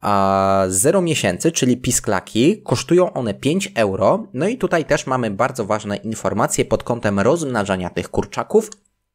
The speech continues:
Jak widzicie, mamy wiek zero miesięcy, czyli są to kury, które są, e, po prostu takie pisklaki. Okres ciąży dwa miesiące, czyli po dwóch miesiącach będzie kolejny kurczak. No i dojrzałość płciowa po sześciu miesiącach, czyli dopiero po sześciu miesiącach zdrowe kurczaki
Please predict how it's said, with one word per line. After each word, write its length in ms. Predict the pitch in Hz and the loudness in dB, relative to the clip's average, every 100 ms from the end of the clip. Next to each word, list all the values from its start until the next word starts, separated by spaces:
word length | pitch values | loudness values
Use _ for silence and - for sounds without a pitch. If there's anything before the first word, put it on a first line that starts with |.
| _ _ _ | _ _ _
Jak 200 | 117 113 | -2 -2
widzicie, 440 | 95 80 80 127 190 - - - - | -2 -6 -2 0 0 -4 -20 -14 -4
mamy 260 | 131 160 | 0 0
wiek 560 | 101 113 127 - - _ _ - | 0 0 0 -2 -12 _ _ -2
zero 260 | 107 120 | 2 2
miesięcy, 480 | 101 92 - 151 165 | 2 -2 -2 -2 -2
czyli 220 | - - | -2 -4
są 180 | 226 220 | -2 0
to 100 | 190 | -2
kury, 280 | - 170 180 | 0 2 2
które 300 | - - 127 | 0 0 2
są, 560 | - 131 131 131 131 117 | 2 4 4 2 -2 0
e, 160 | 113 | 0
po 120 | 110 | 0
prostu 340 | 120 123 - 120 | 0 0 2 0
takie 260 | 110 - | 0 -4
pisklaki. 720 | 104 95 - 107 110 165 208 - - - | -4 -6 -4 -2 -2 -2 -4 -6 -20 -6
Okres 360 | - 185 139 127 | -2 0 -2 -4
ciąży 360 | - 127 107 98 | -2 -2 0 -2
dwa 180 | 104 | -2
miesiące, 460 | 110 95 104 127 180 | -2 -2 -4 -2 -2
czyli 220 | - 98 | 0 -2
po 140 | - 98 | 0 -2
dwóch 260 | 120 123 | -2 -2
miesiącach 520 | 107 98 107 104 95 | -4 -2 -2 -2 -4
będzie 580 | 95 117 104 98 92 85 - | -2 -2 0 0 0 -4 -4
kolejny 500 | 117 98 87 92 87 | 0 2 0 -4 -2
kurczak. 500 | 160 185 214 202 - - - | 0 0 0 -2 -4 -18 -12
No 140 | 143 202 | -2 0
i 100 | 175 | 2
dojrzałość 460 | 110 101 123 107 | 2 2 0 0
płciowa 460 | - 104 95 120 113 | 0 0 0 0 0
po 140 | - | -2
sześciu 360 | - 180 185 180 | -2 -2 -2 -6
miesiącach, 600 | 160 127 139 135 131 131 | -6 -4 -4 -2 -2 -4
czyli 300 | - 135 185 | -6 -2 0
dopiero 400 | 156 101 123 117 | 0 0 0 0
po 180 | 107 95 | 0 -2
sześciu 400 | - 175 180 226 | 0 -2 0 -2
miesiącach 720 | 208 101 101 92 - 123 - - | -2 0 0 0 0 -2 -4 -10
zdrowe 460 | 98 92 143 131 | -8 0 0 0
kurczaki 600 | 98 - - 117 - 120 | -2 -6 -2 -4 -2 -4